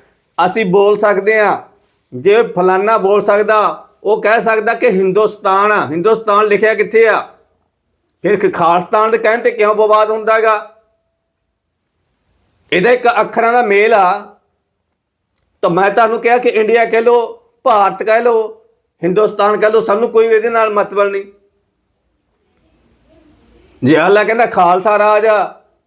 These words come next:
ਤੇ ਜੇ ਖਾਲਿਸਤਾਨ ਕਹਿ ਦਿੱਤਾ, ਤੇ ਉਹਨੇ ਖਾਲਿਸਤਾਨ ਕਿਉਂ ਕਹਿ ਦਿੱਤਾ? ਲੈ ਦੱਸੋ, ਇੱਕ ਸ਼ਬਦ ਤੋਂ ਡਰੀ ਜਾਂਦੇ ਆ।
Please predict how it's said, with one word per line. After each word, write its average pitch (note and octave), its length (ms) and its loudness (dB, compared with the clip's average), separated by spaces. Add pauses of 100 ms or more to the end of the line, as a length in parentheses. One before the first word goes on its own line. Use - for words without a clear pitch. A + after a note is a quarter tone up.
(380)
ਤੇ F#3+ 200 0
ਜੇ G3 160 2
ਖਾਲਿਸਤਾਨ F#3+ 680 0
ਕਹਿ G#3 160 0
ਦਿੱਤਾ, G#3+ 480 0
ਤੇ G3+ 160 -2
ਉਹਨੇ G3+ 140 -2
ਖਾਲਿਸਤਾਨ E3 600 -2
ਕਿਉਂ F#3+ 220 -2
ਕਹਿ G3 120 0
ਦਿੱਤਾ? F#3+ 240 -2
ਲੈ F3 220 2
ਦੱਸੋ, F#3+ 520 -2 (880)
ਇੱਕ G#3+ 200 0
ਸ਼ਬਦ G3+ 400 0
ਤੋਂ A#3+ 100 2
ਡਰੀ A3+ 260 0
ਜਾਂਦੇ G#3+ 300 2
ਆ। G3+ 140 -2